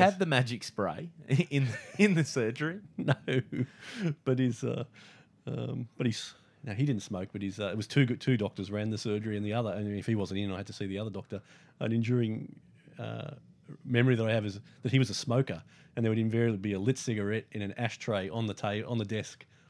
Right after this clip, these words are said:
Speaker 2: of the doctor who was, uh, was treating me, which is something you don't see these
Speaker 1: Who was
Speaker 2: days.
Speaker 1: listening to your chest going, "Deep breath in."
Speaker 2: Yeah, yeah,
Speaker 1: Yeah.
Speaker 2: correct.
Speaker 1: "No, something's playing up with your asthma. I don't know what it is."
Speaker 2: <laughs> Yes, correct.
Speaker 1: That is,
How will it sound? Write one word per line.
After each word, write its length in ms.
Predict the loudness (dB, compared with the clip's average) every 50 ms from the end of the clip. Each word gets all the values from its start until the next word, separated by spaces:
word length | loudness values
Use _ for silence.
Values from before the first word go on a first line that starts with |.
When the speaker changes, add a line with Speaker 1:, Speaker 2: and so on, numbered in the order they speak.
| _ 0
Speaker 2:
of 120 | 0 2
the 80 | 0 0
doctor 360 | 0 0 0 0 -2 -4 -4
who 200 | -2 -2 -2 -2
was, 340 | -4 -4 -4 -6 -6 -6 -4
uh, 640 | -4 -4 -2 -4 -4 -4 -4 -4 -6 -6 -8 -10 -14 -16 _ -8
was 180 | -8 -8 -6
treating 240 | -4 -4 -4 -2 -2
me, 40 | -4
which 100 | -4 -4
is 100 | 2 2
something 240 | 2 2 2 0 -2
you 60 | -2
don't 160 | -2 -4 -4
see 300 | -4 -4 -4 -4 -6 -8 -8 -6
these 120 | 0 2
Speaker 1:
Who 100 | 4 6
was 120 | 6 6 6
Speaker 2:
days. 60 | 6
Speaker 1:
listening 380 | 6 6 4 4 0 -2 -2 -2
to 60 | 0
your 240 | 2 4 4 4 4
chest 320 | 2 0 0 -2 -2 -2
going, 260 | -4 -4 -2 -2 -4 -6 -6 _
"Deep 200 | 4 4 4 6
breath 260 | 4 2 2 2 2 0
in." 160 | 2 2 2
Speaker 2:
Yeah, 60 | 2 2 0 0 0
yeah, 60 | -2 -2 -8 -6 2
Speaker 1:
Yeah. 80 | 6
Speaker 2:
correct. 360 | 8 10 10 8 8 4 -2 -8 -12 -16 -20 -20 -20 -20 -16 -2 2
Speaker 1:
"No, 160 | 6 6 8
something's 380 | 8 8 6 6 4 0 -4 0
playing 260 | 2 4 4 4 4
up 80 | 2 0
with 80 | 0
your 140 | 0 2 2
asthma. 420 | 2 2 0 -2 -4 -4 -2 2 2
I 100 | 4 4
don't 140 | 4 4 6
know 120 | 6 8
what 160 | 8 8 8
it 80 | 8 6
is." 300 | 4 4 4 2 0 2 2
Speaker 2:
<laughs> 180 | 2 2 2 0 0 -2 -4 -4 -4 -2 -2
Yes, 340 | -2 -2 -2 -4 -10 -12 -14 -20 _ _ _ -18 -14 -8
correct. 460 | -2 2 2 4 4 2 0 0 0
Speaker 1:
That 180 | 0 0 0
is, 240 | 0 -2 -4 -4 -6